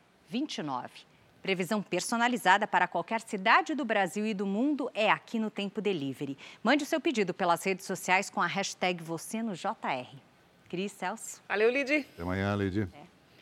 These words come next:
Speaker 2: O presidente Lula completou um mês no cargo. De um lado, o petista tenta equilibrar a harmonia entre as instituições depois dos ataques às sedes dos três poderes.
Speaker 3: De outro, derrapa em falas polêmicas, como a promessa de empréstimos a países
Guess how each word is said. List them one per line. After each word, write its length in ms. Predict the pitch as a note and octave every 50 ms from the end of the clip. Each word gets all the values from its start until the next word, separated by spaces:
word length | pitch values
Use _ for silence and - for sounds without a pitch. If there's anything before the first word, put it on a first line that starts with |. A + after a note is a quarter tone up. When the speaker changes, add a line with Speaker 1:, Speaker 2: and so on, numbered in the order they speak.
| - - - - - - - - - -
Speaker 2:
O 240 | - F#4+ F#4 F4+ E4
presidente 640 | - - C#4+ B3+ F#3 F#3+ E3+ E3 D#3+ D#3+ - G3+
Lula 420 | E3+ F3+ G#3 G#3 G3+ G3+ G3+ G3+ - -
completou 500 | - F3 D3 F#3 F#3 F3 A3 G#3+ A#3 C4
um 60 | B3+
mês 260 | G#3+ B3 C4+ B3 G3
no 120 | D#3 E3+ D3
cargo. 420 | - A#3 A3+ E3+ D3 - - - - _ _ -
De 200 | G3 - E4+ F4
um 80 | F4+
lado, 360 | D#4+ C4+ B3+ B3+ A3+ D#4+ D#4+ - -
o 60 | E4+
petista 460 | E4+ - C#4 - - F4 - - D4
tenta 360 | C#4 - D4 D4 - D4 C4+ - -
equilibrar 720 | C4 A#3+ - - A#3 G3 F3+ D3 F3 G3 G#3 G3 F3+ D#3+
a 60 | D3+
harmonia 600 | D3+ D#3 D#3+ D#3+ D#3+ F3 G#3 G#3 G3+ G3 F#3 F3 -
entre 240 | - F3+ E3 - E3+
as 100 | D3+ C#3
instituições 720 | E3+ D3+ - - F3 E3 - - G#3+ G#3+ F#3+ D#3 - - - - - - - - -
depois 360 | F#3+ F#3 - - E3+ E3 C#3+
dos 140 | E3 D#3 E3
ataques 520 | F#3+ F#3 - - E3+ F3+ G#3 - C#4 B3+
às 140 | C4 G3 D3+
sedes 460 | - - F#3+ F3+ F3 F3+ B3 C#4 G3
dos 200 | E3 E3 D#3 -
três 240 | - - D#3+ D3+ -
poderes. 500 | - F3 D#3+ G#3 A#3 G#3 D3+ A#2 - G#2+
Speaker 3:
De 80 | C3 F#3
outro, 380 | E3+ E3+ F#3+ - A#3 A3+ G#3+ - - -
derrapa 800 | A2 A2+ D3+ F3 D#3+ A#2+ - - C3+ D3 D3 - - B2+ A2 G#2+
em 80 | G2+
falas 520 | E2+ - - - B2+ C3 C3+ C3 A#2 - -
polêmicas, 720 | - D#3+ C#3 A2+ G#2+ A#2+ B2+ B2+ C3+ A#2 - D3+ A#2 -
como 200 | - D3 D3 D3+
a 60 | D3
promessa 540 | - G#3+ G3 B2 F#2+ A2 C3+ D3+ - - C#3+
de 120 | A#2+ D3
empréstimos 680 | C#3 A2+ G2 - C3+ C3 C3 B2+ - - C3 A#2+ G#2+ A#2
a 80 | B2 -
países 560 | - G2+ F#2+ G#2 A2 G#2 F#2+ A2+ G#2 -